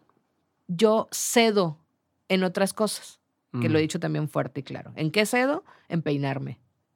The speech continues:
Speaker 1: en ponerme una camisa de vestir.
Speaker 2: Ya.
Speaker 1: Me parece, me parece absurdo tener que hacerlo. Pero es como
Speaker 2: Una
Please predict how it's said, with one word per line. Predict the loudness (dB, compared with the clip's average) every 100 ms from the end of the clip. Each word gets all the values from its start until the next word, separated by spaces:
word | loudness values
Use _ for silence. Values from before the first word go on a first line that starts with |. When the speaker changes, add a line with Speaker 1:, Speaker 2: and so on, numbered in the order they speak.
| _ _ _ _ _
Speaker 1:
en | -4 0
ponerme | 0 0 0 0
una | 0 0 -2
camisa | -2 -2 -4
de | -6
vestir. | -8 -8 -10 -8
Speaker 2:
Ya. | -2 -2 -2 -10 _ _ _ _ _
Speaker 1:
Me | 2 4
parece, | 4 2 2 0 0 -6 _ _ _ _ _ _ -6
me | -2
parece | 2 0 0 2 2
absurdo | 2 -2 2 2 2 0 -6 _ -4
tener | -2 -2
que | -4
hacerlo. | -4 -4 -6 -10 _ _ _ _ _ _
Pero | 2 2 -2 _ _ -12
es | -8
como | -2 -2
Speaker 2:
Una | -2 -6 -2